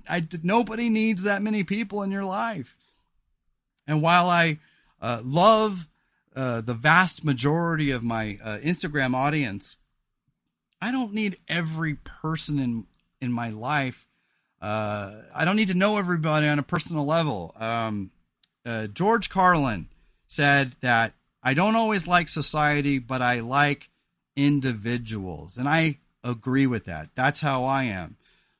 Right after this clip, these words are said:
But just because I like you as an individual, um, doesn't mean that I wanna sit and listen to you ramble on about the lamest shit ever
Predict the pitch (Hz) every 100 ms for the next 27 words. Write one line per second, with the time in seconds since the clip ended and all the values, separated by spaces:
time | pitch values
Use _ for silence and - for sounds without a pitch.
0 | _ _ 135 117 - 220 247 - 220 175
1 | - 165 190 185 160 147 127 143 143 117
2 | 120 151 156 - 127 120 110 117 113 107
3 | 123 127 107 90 - _ _ _ _ 113
4 | 104 95 - - - 214 233 190 240 247
5 | 226 190 - 143 180 190 202 202 156 -
6 | 208 - 170 170 185 - 185 165 165 147
7 | 170 170 165 156 175 160 143 135 131 131
8 | 156 160 - - 139 156 165 113 110